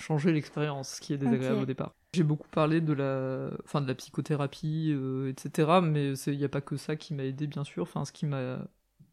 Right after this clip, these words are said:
Speaker 1: aidé aussi, euh, outre faire des choses qui nous font plaisir, que ce soit des pratiques sportives ou artistiques, euh, moi, le...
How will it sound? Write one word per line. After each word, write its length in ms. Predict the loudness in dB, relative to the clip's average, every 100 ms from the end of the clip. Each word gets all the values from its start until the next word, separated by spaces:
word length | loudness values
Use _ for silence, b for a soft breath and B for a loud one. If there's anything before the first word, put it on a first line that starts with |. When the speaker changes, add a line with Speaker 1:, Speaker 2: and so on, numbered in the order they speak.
| -2
Speaker 1:
aidé 320 | 0 4 4 4
aussi, 400 | 4 2 2 2 B B B B B B
euh, 640 | 0 2 2 2 0 -2 -4 -8 -18 _ -4
outre 340 | -2 0 -2
faire 180 | 2 2
des 60 |
choses 220 | 4 0 2
qui 100 | 2
nous 80 |
font 160 | 2 0
plaisir, 480 | 0 0 2 2 2
que 100 | -4
ce 120 | -10
soit 180 | -6 -4
des 140 | -2
pratiques 320 | -4 -6 -6
sportives 760 | -6 -8 -6 -2 2 4 4 2
ou 200 | -2 0 0 0
artistiques, 720 | -2 -4 -12 0 0 2 0 0 -2 -6
euh, 720 | -2 0 2 0 0 0 -2 -4
moi, 200 | 0 2
le... 380 | 2 0 -2